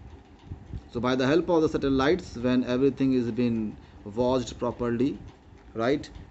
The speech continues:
and the report is been given time to time, and it is, so this is known as the remote sensing. Now what happens in the remote sensing? So it is not only the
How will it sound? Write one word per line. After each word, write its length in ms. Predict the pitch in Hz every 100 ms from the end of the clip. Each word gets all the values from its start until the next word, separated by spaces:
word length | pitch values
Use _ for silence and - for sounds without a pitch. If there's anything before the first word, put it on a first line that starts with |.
| -
and 280 | 110 113 110
the 120 | 110
report 360 | 110 123 120
is 160 | 117 110
been 220 | 107 113
given 400 | 110 113 123 - - - - - - - - -
time 220 | 113 117 110
to 100 | 120
time, 400 | 113 117 175 - - - - - -
and 340 | 110 117 113
it 160 | 110 -
is, 360 | 113 107 - - - - - -
so 120 | 131
this 220 | 180 165
is 240 | 160 - - -
known 240 | 135 165
as 240 | 123 117 110
the 280 | 127 156 -
remote 400 | 139 170 151 127
sensing. 380 | 98 82 - - - - - - - - - - -
Now 120 | 120
what 160 | 175 196
happens 340 | 190 202 208
in 80 | 196
the 100 | 190
remote 300 | 190 180 139
sensing? 380 | 113 107 - - - -
So 80 | 127
it 120 | 127
is 100 | 147
not 240 | 165 185
only 340 | 170 175 180 196
the 460 | 185 180 170 143